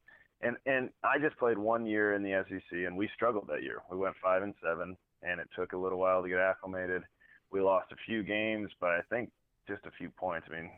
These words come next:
we, we had Georgia. We were beating Georgia in the fourth quarter in our first S E C game. Uh,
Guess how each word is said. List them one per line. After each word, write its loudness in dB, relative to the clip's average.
we, -10
we -2
had 0
Georgia. 0
We -4
were -4
beating 0
Georgia 2
in -2
the -4
fourth -2
quarter 0
in -2
our 0
first 0
S 0
E -4
C -4
game. -4
Uh, 4